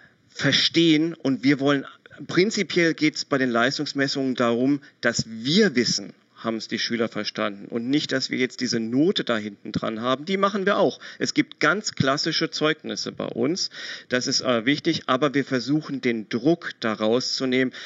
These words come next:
dass es dann heißt, jetzt Klassenarbeit, Klassenarbeit, Klassenarbeit und, äh,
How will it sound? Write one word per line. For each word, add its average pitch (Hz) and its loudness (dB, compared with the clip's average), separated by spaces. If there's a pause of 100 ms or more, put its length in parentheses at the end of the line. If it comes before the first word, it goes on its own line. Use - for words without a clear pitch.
(120)
dass 123 -2
es 123 -4
dann 117 -2
heißt, 117 0
jetzt - -4
Klassenarbeit, 127 0
Klassenarbeit, 117 0
Klassenarbeit 143 0
und, 127 -2
äh, 123 4